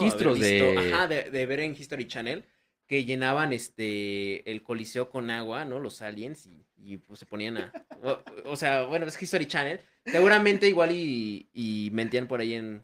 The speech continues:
Speaker 2: un par de cositas como de que tal vez lo llenaban hasta
Speaker 1: No,
Speaker 2: la
Speaker 1: sí, sí hay
Speaker 2: mitad.
Speaker 1: registros de, de
Speaker 2: Ujú.
Speaker 1: batallas navales en Coliseo, pero no de que metían tiburones al Coliseo, pero, pues, Ridley Scott, si Ridley Scott dice que había tiburones, había tiburones y nadie le dice nada, pero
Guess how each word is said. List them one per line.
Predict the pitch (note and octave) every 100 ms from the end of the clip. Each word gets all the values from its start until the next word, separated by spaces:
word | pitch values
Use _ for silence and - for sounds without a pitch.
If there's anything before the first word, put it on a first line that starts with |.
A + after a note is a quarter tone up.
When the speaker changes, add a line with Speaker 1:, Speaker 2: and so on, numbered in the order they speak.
| _
Speaker 2:
un | A#2+
par | B2
de | A#2+
cositas | A2+ G#2+ G#2 G#2+
como | G2+ F2+ F2
de | F2+
que | - F#2+
tal | - G2
vez | G#2 G2
lo | G2
llenaban | F#2+ F#2 F#2+ F#2+ F2
hasta | - _
Speaker 1:
No, | F3+
Speaker 2:
la | G#3+
Speaker 1:
sí, | A3
sí | G#3+
hay | G#3+
Speaker 2:
mitad. | G3
Speaker 1:
registros | G3 F3+ G3 D3
de, | G2+
de | F#2
Speaker 2:
Ujú. | G2+
Speaker 1:
batallas | G2 B2 C#3+
navales | G#2+ G#2 A#2+
en | G#2
Coliseo, | G#2 C3 G3 F#3+
pero | A2+ G2
no | A2
de | C3
que | -
metían | F2+ - F#2+
tiburones | G2 G2+ E2+ D#2+ F#2+ G2
al | D#2+
Coliseo, | F#2 A2 - F3
pero, | B2 F#2
pues, | F2+ F2+
Ridley | A2 B2+
Scott, | B2+ A#2
si | A#2
Ridley | C3+ E3
Scott | - C3+
dice | C3+ C3+ -
que | F#2+ D#2+
había | F#2+ B2
tiburones, | - G#2 B2 G3+ G3+ - _ _ _
había | - F#2+ A2 A#2 A#2+
tiburones | F#2+ F#2 F#2+ A#2 B2
y | E2+ D#2
nadie | F#2 G2
le |
dice | G2
nada, | B2 F3
pero | A#2+ G2+